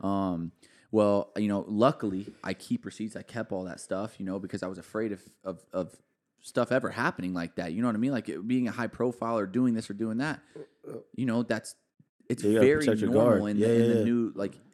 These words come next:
Speaker 1: age
Speaker 2: Oh,
Speaker 1: that we
Speaker 2: everyone's
Speaker 1: live
Speaker 2: always
Speaker 1: in,
Speaker 2: out the
Speaker 1: and,
Speaker 2: blind
Speaker 1: and,
Speaker 2: side,
Speaker 1: and it's,
Speaker 2: especially
Speaker 1: and it's
Speaker 2: someone with
Speaker 1: sad,
Speaker 2: money and
Speaker 1: man.
Speaker 2: shit.
Speaker 1: But
Speaker 2: Fuck yeah.
Speaker 1: no, dude,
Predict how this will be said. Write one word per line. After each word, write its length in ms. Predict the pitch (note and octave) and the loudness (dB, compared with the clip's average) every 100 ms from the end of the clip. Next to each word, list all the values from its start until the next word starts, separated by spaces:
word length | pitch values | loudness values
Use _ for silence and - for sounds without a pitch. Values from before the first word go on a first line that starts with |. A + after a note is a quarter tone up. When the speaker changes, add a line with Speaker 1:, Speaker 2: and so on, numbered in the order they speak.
| - | -6
Speaker 1:
age 120 | A2+ B2 | 2 6
Speaker 2:
Oh, 80 | |
Speaker 1:
that 60 | C3 | 8
we 80 | A2+ | 8
Speaker 2:
everyone's 300 | C#3 C#3 A#2+ | 8 6 8
Speaker 1:
live 60 | A#2+ | 6
Speaker 2:
always 140 | A2 | 6
Speaker 1:
in, 60 | A#2 | 4
Speaker 2:
out 60 | |
the 40 | G#2+ | 4
Speaker 1:
and, 80 | G#2 | 4
Speaker 2:
blind 120 | A2+ | 2
Speaker 1:
and, 100 | G#2 | 4
Speaker 2:
side, 80 | A2 | 2
Speaker 1:
and 80 | A#2+ | 2
it's, 80 | A2+ | 2
Speaker 2:
especially 360 | G#2+ C#3 - | 2 0 2
Speaker 1:
and 60 | C#3+ | 2
it's 100 | C3+ | 4
Speaker 2:
someone 140 | B2+ | 4
with 80 | A2+ | 4
Speaker 1:
sad, 100 | B2+ | 4
Speaker 2:
money 140 | B2+ C3+ | 4 4
and 80 | |
Speaker 1:
man. 100 | A#2 | 4
Speaker 2:
shit. 340 | C3 D3+ - - | 0 -2 -2 4
Speaker 1:
But 200 | C#3+ B2 | 4 4
Speaker 2:
Fuck 80 | F2+ | -2
yeah. 60 | F#2 - | -14 -6
Speaker 1:
no, 300 | - A#2 C#2+ _ - | 0 0 0 _ 0
dude, 240 | B2 | 0